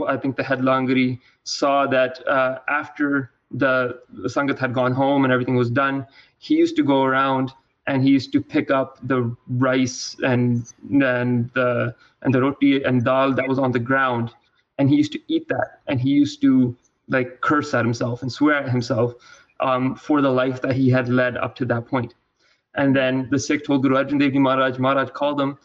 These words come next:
and said that, "Well, like, like, this is not what langar is, that your place in langar is alongside everybody else.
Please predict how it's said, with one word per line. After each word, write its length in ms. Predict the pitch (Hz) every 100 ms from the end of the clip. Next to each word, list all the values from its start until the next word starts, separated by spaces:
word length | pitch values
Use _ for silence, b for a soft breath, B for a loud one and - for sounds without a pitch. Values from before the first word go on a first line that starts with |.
| _ _ _
and 200 | 139 131
said 240 | 139 135 123
that, 240 | 127 127
"Well, 340 | 139 135 - 117
like, 220 | 131 123 135
like, 220 | 127 127
this 180 | 139 151
is 160 | 127
not 260 | 127 135 131
what 140 | 143
langar 300 | 131 131 123
is, 380 | 120 143 120 -
that 160 | 135 131
your 240 | 139 147
place 400 | - 135 135 -
in 160 | 139 131
langar 380 | 131 123 120 - b b _
is 520 | 143 131 127 120 - - _ _
alongside 720 | 139 131 127 131 139 123 113
everybody 480 | - 131 131 127 123
else. 300 | 120 -